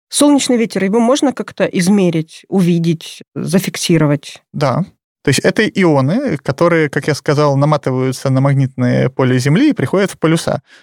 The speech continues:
Speaker 2: Вокруг Земли очень много спутников
Speaker 1: Это и есть, э,
Speaker 2: исследовательских, соответ-,
Speaker 1: северное сияние это.
Speaker 2: Да, это северное сияние, но глядя глазами на северное сияние, можно, конечно, понять, какие ионы там светят, но это не те ионы, которые были в солнечном ветре.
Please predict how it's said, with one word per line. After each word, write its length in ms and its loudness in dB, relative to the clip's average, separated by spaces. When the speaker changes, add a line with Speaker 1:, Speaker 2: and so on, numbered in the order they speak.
Speaker 2:
Вокруг 440 2
Земли 340 2
очень 240 0
много 380 2
спутников 500 0
Speaker 1:
Это 160 0
и 80 2
есть, 180 -2
э, 40 2
Speaker 2:
исследовательских, 920 0
соответ-, 200 -2
Speaker 1:
северное 220 2
сияние 480 -2
это. 200 -12
Speaker 2:
Да, 140 2
это 140 0
северное 320 0
сияние, 400 0
но 480 0
глядя 320 0
глазами 600 -2
на 160 2
северное 420 0
сияние, 380 0
можно, 260 0
конечно, 340 -2
понять, 500 -2
какие 340 2
ионы 300 2
там 160 -2
светят, 380 -2
но 100 2
это 140 0
не 120 2
те 220 0
ионы, 260 2
которые 380 0
были 260 0
в 60 -8
солнечном 400 0
ветре. 280 -2